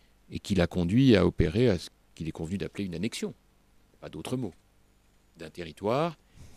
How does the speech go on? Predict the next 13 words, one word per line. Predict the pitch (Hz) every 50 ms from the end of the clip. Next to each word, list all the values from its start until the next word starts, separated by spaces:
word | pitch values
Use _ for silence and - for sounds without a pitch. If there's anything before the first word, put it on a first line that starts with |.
| - _ _ -
qui | - -
se | - -
trouve | 92 - - 117 120 110 92 85 87
partie | - - 80 - - - 92
intégrante | 85 - - 85 - 90 98 98 - - - - - _ _ _ _ _ _ _ -
d'un | - 82 82
pays | - 85 87
qui | - -
s'appelle | 82 - - 85 80
l'Ukraine, | 85 98 - - 98 107 123 160 190 208 - _ _ _ _ _ _ _ _ _ _ _ _ _ _ _ _ - -
dont | - 101
les | 98 95
frontières | - - 95 95 - - - 101 95 87